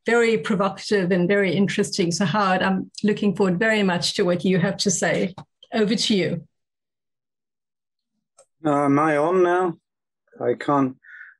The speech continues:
Speaker 2: I can't see myself, but, uh,
Speaker 1: You are
Speaker 2: uh,
Speaker 1: on, Howard.
Speaker 2: Am I? Okay,
Speaker 1: Yes.
Speaker 2: well, I'll, um, I just wanted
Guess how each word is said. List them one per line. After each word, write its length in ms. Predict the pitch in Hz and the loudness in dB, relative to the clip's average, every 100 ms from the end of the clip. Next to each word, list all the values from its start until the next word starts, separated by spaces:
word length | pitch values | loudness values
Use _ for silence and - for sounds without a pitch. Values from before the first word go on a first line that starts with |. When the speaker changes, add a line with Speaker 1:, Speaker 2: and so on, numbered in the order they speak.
| _ | _
Speaker 2:
I 100 | 131 | -4
can't 340 | 131 - 170 139 | -2 0 0 0
see 240 | - 175 | 0 0
myself, 720 | 160 143 131 - 151 139 127 - | 2 0 0 0 2 0 -2 -4
but, 240 | 143 127 - - | 0 0 -2 -2
uh, 240 | 139 123 127 _ _ | 0 0 -2 _ _
Speaker 1:
You 180 | 202 240 | 0 2
are 240 | 240 269 | 2 0
Speaker 2:
uh, 120 | 247 220 | 0 2
Speaker 1:
on, 160 | 220 | 2
Howard. 420 | 208 220 196 220 285 - - - - | 2 2 2 0 -2 -12 -20 -18 -4
Speaker 2:
Am 160 | 156 175 | 0 2
I? 220 | 202 180 _ _ 151 | 2 -2 _ _ 0
Okay, 320 | 165 214 143 | 0 2 0
Speaker 1:
Yes. 80 | 131 | 2
Speaker 2:
well, 160 | 143 | 2
I'll, 280 | 143 147 127 _ _ _ - | 2 0 -2 _ _ _ -6
um, 240 | 147 147 - | -2 -2 -2
I 160 | 175 233 | -2 0
just 280 | 196 156 175 | 0 -2 0
wanted 420 | 160 143 151 | 0 0 -2